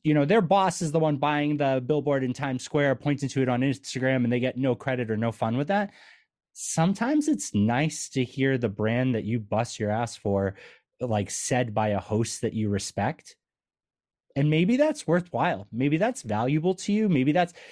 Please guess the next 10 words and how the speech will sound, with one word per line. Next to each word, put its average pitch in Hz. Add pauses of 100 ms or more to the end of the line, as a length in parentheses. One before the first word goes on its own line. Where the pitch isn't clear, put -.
helpful 175
in 170
a 156
reel 135
that 147
helps 139
with 131
marketing 147
or 117
whatnot. 160